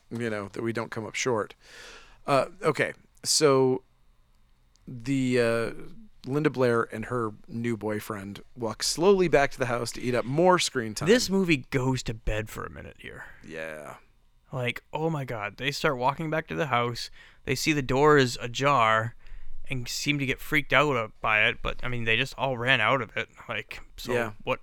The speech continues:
Speaker 2: are you afraid of? Like, no. It's not like you shut the door and locked it. Then it's like, "Oh, weird. It's back open again." Like,
Speaker 1: And I
Speaker 2: and then
Speaker 1: guess
Speaker 2: they
Speaker 1: they're
Speaker 2: just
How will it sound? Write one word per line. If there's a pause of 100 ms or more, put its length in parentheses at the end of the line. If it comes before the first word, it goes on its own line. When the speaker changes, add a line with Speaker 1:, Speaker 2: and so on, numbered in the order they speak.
Speaker 2:
are
you (160)
afraid
of?
Like, (220)
no. (320)
It's
not
like
you
shut
the
door
and
locked
it.
Then
it's
like,
"Oh,
weird.
It's
back
open
again." (140)
Like,
Speaker 1:
And (220)
I
Speaker 2:
and
then
Speaker 1:
guess
Speaker 2:
they
Speaker 1:
they're
Speaker 2:
just